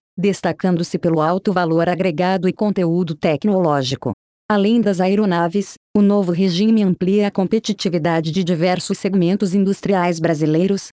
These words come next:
como máquinas e equipamentos, calçados, móveis, confecções, madeira, produtos químicos e rochas ornamentais.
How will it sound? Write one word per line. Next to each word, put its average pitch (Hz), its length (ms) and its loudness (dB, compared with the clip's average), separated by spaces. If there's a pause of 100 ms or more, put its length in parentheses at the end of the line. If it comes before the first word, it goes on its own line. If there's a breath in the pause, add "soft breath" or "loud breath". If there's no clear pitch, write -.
como 190 240 2
máquinas 160 460 0
e 170 80 2
equipamentos, 170 840 0 (200)
calçados, 185 760 -2 (200)
móveis, 190 520 -2 (200)
confecções, 202 880 0 (240)
madeira, 185 520 2 (180)
produtos 170 560 -2
químicos 185 500 0
e 165 40 2
rochas 170 440 0
ornamentais. 190 880 0